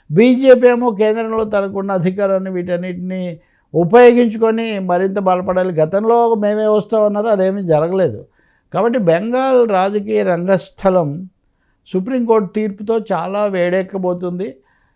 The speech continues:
దీని నుంచి బయటపడడానికి, దృష్టి మళ్లించడానికి మమతా బెనర్జీ ఇంకా ఎలాంటి కొత్త ఎత్తుగడలు అనుసరిస్తారు, ఎలాంటి వ్యూహాలకు పాల్పడతారు అన్న విషయంలో కూడా రాజకీయ వర్గాలకు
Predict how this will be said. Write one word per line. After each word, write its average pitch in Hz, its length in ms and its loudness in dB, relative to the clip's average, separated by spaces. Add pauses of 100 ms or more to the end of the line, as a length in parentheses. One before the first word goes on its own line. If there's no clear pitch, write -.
(200)
దీని 214 320 0
నుంచి 233 180 -2
బయటపడడానికి, 220 880 0
దృష్టి 190 400 -4
మళ్లించడానికి 202 880 -4
మమతా 180 340 -6
బెనర్జీ 185 500 -6
ఇంకా 180 260 -6
ఎలాంటి 165 440 -2
కొత్త 196 300 -4
ఎత్తుగడలు 185 680 -2
అనుసరిస్తారు, 175 920 -2 (580)
ఎలాంటి 196 360 2
వ్యూహాలకు 202 560 0
పాల్పడతారు 190 680 -4
అన్న 185 220 -6
విషయంలో 175 560 -4
కూడా 196 340 0
రాజకీయ 175 580 -2
వర్గాలకు 170 800 -4